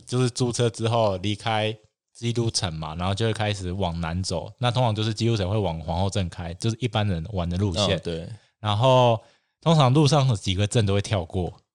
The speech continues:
Speaker 1: 通常就会直接冲到 Tekapo，就是蒂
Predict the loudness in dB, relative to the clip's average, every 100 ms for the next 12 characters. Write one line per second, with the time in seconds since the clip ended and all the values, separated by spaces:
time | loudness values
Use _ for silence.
0 | _ 4 4 6 4 2 0 -2 0 0
1 | 0 0 -4 -4 -4 -6 -4 -2 -2 0
2 | 0 -2 -4 -14 _ _ 0 0